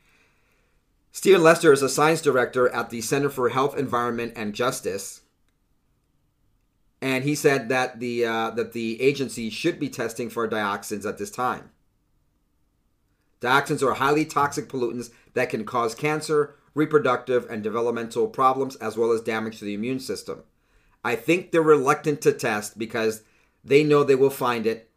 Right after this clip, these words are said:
and they will be put in a place where they have to address it. That's what he said about the dioxins be-, that can lead to s-, several different types of cancer. It's a, it's a hush-hush job. That's why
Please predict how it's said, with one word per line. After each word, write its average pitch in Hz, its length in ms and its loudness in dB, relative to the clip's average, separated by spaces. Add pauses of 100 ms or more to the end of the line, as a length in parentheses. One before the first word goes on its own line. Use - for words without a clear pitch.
(120)
and 113 120 -4
they 127 60 0
will 123 140 0
be 113 100 -6
put 151 260 6
in 147 80 -4
a 143 60 -2
place 123 320 0
where 113 100 0
they 101 140 -2
have 110 300 -2
to - 120 -2
address 98 460 -8
it. - 240 -16 (1500)
That's 101 200 -10
what 110 80 -2
he 101 40 -4
said 110 240 -2
about 101 280 -6
the 98 80 -2
dioxins 98 760 -6
be-, - 180 -18 (120)
that 101 160 -10
can 101 220 -8
lead 104 280 -8
to 101 100 -2 (300)
s-, - 240 -12
several 165 460 0
different 127 380 0
types 110 360 -4
of 98 340 -8 (180)
cancer. - 500 -10 (1200)
It's - 220 -2
a, 147 280 4
it's 156 200 2
a 147 80 4
hush-hush 151 480 -2
job. 92 360 -8 (1200)
That's 156 280 2
why 131 440 2